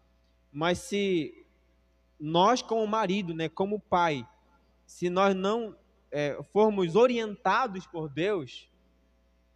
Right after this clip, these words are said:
né, sermos aconselhados pelo Senhor, obedecermos o Senhor, o-, olharmos para,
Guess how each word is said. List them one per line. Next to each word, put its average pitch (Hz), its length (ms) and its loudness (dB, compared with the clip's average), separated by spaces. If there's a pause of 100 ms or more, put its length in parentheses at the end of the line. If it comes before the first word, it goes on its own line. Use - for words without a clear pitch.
né, 135 160 -6
sermos 180 400 -4
aconselhados 190 880 2
pelo 180 200 -8
Senhor, 160 540 -8 (380)
obedecermos 196 840 4
o - 40 -14
Senhor, 180 440 -2
o-, 180 240 0
olharmos 208 560 4
para, 208 460 0